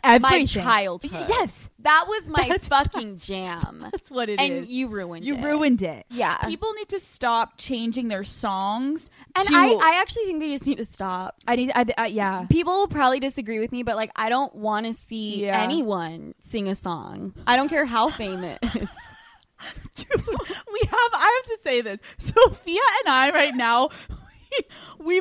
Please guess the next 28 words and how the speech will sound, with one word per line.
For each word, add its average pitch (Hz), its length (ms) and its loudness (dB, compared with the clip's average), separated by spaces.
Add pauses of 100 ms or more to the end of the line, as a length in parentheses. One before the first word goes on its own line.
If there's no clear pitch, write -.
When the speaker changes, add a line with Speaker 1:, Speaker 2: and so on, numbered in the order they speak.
Speaker 1:
both 320 380 8
started 285 440 4
before 262 340 2
we 262 100 0
started 254 320 0
recording 254 640 0 (120)
annoyed 247 640 4
with 233 280 0 (280)
the 254 140 2
guys 226 400 2
we're 240 120 2
talking 262 540 2
to. - 160 -8 (360)
Speaker 2:
Yeah. 302 540 8
Speaker 1:
And 294 80 2
it's - 100 -2
coming 392 340 10 (140)
through. 330 360 6 (200)
Sophia, 349 360 -4
you 302 180 0
literally 302 300 0
just 453 160 0
looked 254 200 -2
at 277 80 -10
me 302 140 0
and 330 220 0
<laughs> - 40 -20
said, 285 760 0